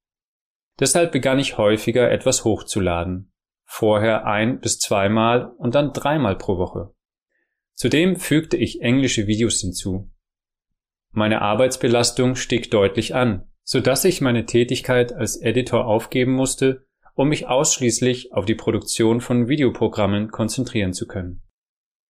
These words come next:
Mit der Zeit hing ich immer mehr an diesen Erfolgen. Um viele Abonnenten und Klicks zu erhalten, durchsuchte ich die sozialen Medien ständig nach Berichten,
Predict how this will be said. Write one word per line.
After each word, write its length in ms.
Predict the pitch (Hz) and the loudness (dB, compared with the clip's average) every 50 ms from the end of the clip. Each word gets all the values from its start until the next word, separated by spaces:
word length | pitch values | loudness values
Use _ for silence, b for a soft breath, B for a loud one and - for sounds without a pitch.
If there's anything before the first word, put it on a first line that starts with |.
| _ _ _ _ _ _ _ _ _ _ _ _ _ | _ _ _ _ _ _ _ _ _ _ _ _ _
Mit 140 | - 104 - | -4 0 2
der 120 | 120 113 | 2 2
Zeit 400 | - - 120 113 120 - - - - | 2 0 0 2 0 0 -2 -4 -6
hing 180 | - - 165 180 | -2 0 2 2
ich 220 | 196 - - - | 0 0 -2 0
immer 220 | 123 123 135 135 | 2 2 4 4
mehr 440 | 127 117 113 110 110 117 120 123 - | 4 4 4 4 2 2 2 0 0
an 120 | 117 120 113 | -2 0 0
diesen 300 | 107 101 101 107 - 143 | 0 -2 -2 -2 -4 -4
Erfolgen. 600 | 120 - - - 110 95 92 92 95 104 101 - _ _ _ _ _ _ _ _ _ _ _ _ _ _ _ _ _ _ | -6 -8 -6 -4 -4 -4 -4 -6 -8 -12 -14 -18 _ _ _ _ _ _ _ _ _ _ _ _ _ _ _ _ _ _
Um 120 | 123 117 | -4 -4
viele 320 | - - 175 175 156 135 | -2 0 2 2 2 2
Abonnenten 680 | 120 113 104 113 107 107 110 113 123 139 135 - 120 110 | 2 2 2 2 2 2 2 2 0 0 0 0 0 0
und 180 | 104 104 - | 0 -2 -4
Klicks 400 | - - 123 127 127 - - - | -2 -2 -2 -2 -2 -6 -8 -8
zu 160 | - - 123 | -4 -2 0
erhalten, 680 | 120 113 101 107 113 113 113 113 123 120 117 117 120 b b b b b b | 0 0 2 2 2 2 2 2 0 0 0 -2 -4 b b b b b b
durchsuchte 580 | - 135 120 - - 165 170 180 175 - - 135 | -2 0 0 2 2 2 2 2 0 -2 -4 -4
ich 160 | 123 107 - | -4 -4 -2
die 120 | - 117 | -4 -4
sozialen 560 | 107 - 117 - - - 117 107 107 110 110 107 | -2 -2 -2 -4 -2 -2 0 0 2 2 2 2
Medien 420 | 104 107 110 117 113 117 113 110 | 2 2 0 2 2 0 0 0
ständig 540 | - - - - 127 127 151 147 120 101 101 | -2 -4 -2 0 0 0 2 0 0 -2 -2
nach 220 | 104 101 98 - - | -2 -4 -6 -6 -4
Berichten, 600 | 107 101 104 110 - - - 117 113 110 b | -2 -2 -2 -2 -2 -4 -2 -2 -2 -2 b